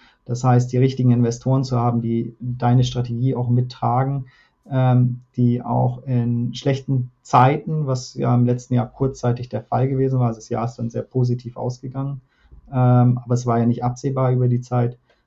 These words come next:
äh, ruhig bleiben und hinter einem stehen bleiben, weil nichts ist anstrengender, als jemanden, äh, regelmäßig zu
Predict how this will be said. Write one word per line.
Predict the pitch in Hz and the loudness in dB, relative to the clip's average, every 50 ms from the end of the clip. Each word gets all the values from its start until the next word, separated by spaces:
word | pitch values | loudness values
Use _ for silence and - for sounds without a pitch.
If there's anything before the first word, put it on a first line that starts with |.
| _ _ _ 160 | _ _ _ -6
äh, | 131 120 | -4 -2
ruhig | 113 117 117 123 117 131 143 147 147 - - | -2 -2 -4 -4 -2 0 0 0 0 -2 -4
bleiben | 139 135 131 135 131 127 127 123 | -2 0 2 2 2 0 -2 0
und | 123 120 120 | 0 0 0
hinter | 117 131 131 127 139 131 117 | 2 2 0 0 0 -2 -2
einem | 113 110 113 117 | -2 -4 -6 -8
stehen | - - - 120 127 151 156 | -8 -4 0 2 2 2 2
bleiben, | 147 151 151 151 151 156 156 151 - _ _ _ _ _ _ _ _ _ | 0 -2 -2 -2 -2 -2 -4 -6 -6 _ _ _ _ _ _ _ _ _
weil | 123 117 117 123 120 127 127 127 127 123 123 123 123 123 | -14 -14 -12 -4 2 4 6 6 6 6 6 6 6 6
nichts | 127 131 143 151 - - - 131 | 4 4 2 0 -4 -8 -14 -12
ist | 135 127 - - | -12 -12 -12 -6
anstrengender, | 135 127 135 147 147 - - - 131 131 135 131 135 131 131 131 131 127 127 127 131 | -4 -2 -2 -2 -2 -6 -8 -6 -4 -2 0 0 2 2 2 2 2 2 2 0 -2
als | 123 120 120 120 120 120 123 - - _ | -2 0 0 0 0 -2 -4 -8 -10 _
jemanden, | 127 127 127 131 131 123 127 - - 123 123 127 123 123 - _ _ _ _ _ _ _ _ _ _ _ _ _ | 2 4 4 6 6 4 2 2 0 0 2 2 0 -2 -6 _ _ _ _ _ _ _ _ _ _ _ _ _
äh, | - 131 123 123 120 117 117 120 123 123 - - _ _ _ _ - | 0 2 2 4 4 2 2 0 0 -2 -4 -8 _ _ _ _ 2
regelmäßig | 143 156 151 165 156 147 143 143 131 - 131 127 - | 4 4 6 6 6 4 4 4 2 0 -2 -2 -4
zu | - - 143 143 - | -4 -2 -2 -2 -4